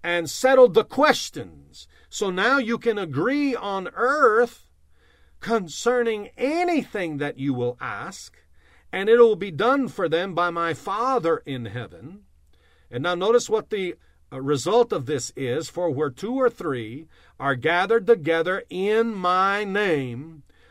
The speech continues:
I am there in the midst of them." Well, the manifestation of the Lord, the Lord shows up personally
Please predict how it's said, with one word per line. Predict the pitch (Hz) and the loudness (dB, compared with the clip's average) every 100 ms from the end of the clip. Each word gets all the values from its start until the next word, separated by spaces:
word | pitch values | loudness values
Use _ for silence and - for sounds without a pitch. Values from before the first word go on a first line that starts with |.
| _ | _
I | - 139 156 170 190 | -4 0 2 4 2
am | 190 208 202 135 | -2 -8 -6 -2
there | 147 120 117 147 | -2 -2 -4 -8
in | 156 170 | -8 -8
the | 196 | -6
midst | 214 277 - | -4 -4 -4
of | 208 135 | -8 -8
them." | 143 107 71 - _ - _ _ _ - | -10 -10 -16 -20 _ -20 _ _ _ -8
Well, | 156 277 339 - _ | -4 -2 -4 -6 _
the | 131 160 | -2 0
manifestation | 208 262 240 220 - 269 311 - 226 | 2 0 0 -4 0 0 0 -2 -4
of | 170 | -4
the | 135 | -2
Lord, | 131 117 95 95 160 147 _ _ _ - | -2 -4 -6 -14 -18 -20 _ _ _ -6
the | 156 | -2
Lord | 156 233 311 262 156 120 | 4 4 6 2 0 -10
shows | - 180 135 120 - - | -6 -4 -4 -8 -12 -8
up | 139 202 _ - | -6 -8 _ -14
personally | - 330 294 - 240 160 107 82 | -8 -6 -6 -8 -8 -6 -8 -14